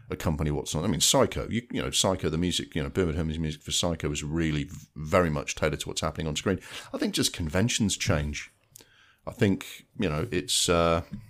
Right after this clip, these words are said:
and it may swing back. Someone's, someone's gonna come along and do something different, um, you know, and who knows where it will lead. I just think it's, um, I, th-, I think what it is is that you've got people who have increasingly brought in musicians as collaborators on the music,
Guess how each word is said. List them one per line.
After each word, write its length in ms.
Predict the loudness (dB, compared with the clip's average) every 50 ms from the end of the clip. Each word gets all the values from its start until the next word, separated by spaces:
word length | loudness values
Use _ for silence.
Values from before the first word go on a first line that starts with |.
| -20 _ -12 -10 -10 -10 -10 _ _ _ _ -20 -20 _ _
and 120 | 4 6
it 60 | 6 6
may 160 | 6 6 6
swing 300 | 4 4 4 4 4 4
back. 280 | 4 2 2 2 0
Someone's, 500 | 0 2 4 6 6 6 4 4 2 2
someone's 280 | 2 4 4 4 4 2
gonna 160 | 2 0 0
come 160 | 2 2 2
along 140 | 2 2 2
and 100 | 2 0
do 80 | 0 -2
something 260 | -2 -2 -4 -4 -2
different, 440 | -2 -2 -2 0 -2 -2 -2 -4 -6 _ _ _ _ -20 -20 -20 _ _
um, 480 | -2 0 2 2 2 2 0 -2 -4 -6 -12 _ _ -6
you 80 | -4 -2
know, 220 | -2 -2 -4 -6 -2 0
and 320 | 0 2 2 0 0 -2
who 140 | 0 2 2
knows 200 | 4 4 2 2
where 200 | 4 4 4 4
it 80 | 4 2
will 100 | 0 2
lead. 300 | 4 4 4 4 2 0 -2
I 80 | -2
just 240 | -2 -2 -2 -2 0
think 220 | 0 -2 -2 -2
it's, 320 | -4 -4 -2 -2 -2 0 2
um, 460 | 2 0 0 0 0 -2 -2 -4 -6 -12 _ _ _ _ _ -20 -20 -20 _ _ _ _ _ _ _ _ _ -20 -20 _ -20 -20 _ _ _ -20 -20 -20 -20 _ _ _ -4
I, 80 | -4
th-, 120 | -2 0 2
I 60 | 2 2
think 200 | 4 2 4 6
what 140 | 6 6
it 100 | 8 8
is 160 | 6 6 6 4
is 140 | 2 2
that 100 | 2 0
you've 220 | -2 -2 -4 0 4
got 260 | 6 6 6 4 2
people 480 | 2 2 2 2 2 2 2 2 2 2
who 200 | 0 0 0 0
have 200 | 0 0 2 2
increasingly 680 | 0 -2 -4 -4 -2 -2 0 0 0 0 2 2 0 0
brought 500 | -2 -2 0 2 2 2 2 0 0 0
in 180 | 2 2 2
musicians 600 | 0 0 0 0 -2 -2 -2 -2 -4 -4 -4 -4
as 100 | -6 -6
collaborators 800 | -6 -8 -4 -2 0 0 0 0 0 0 0 0 -2 -4 -4 -4
on 160 | -2 -2 -2
the 80 | -2 -2
music, 480 | -2 -2 -2 -4 -4 -8 -8 -10 -14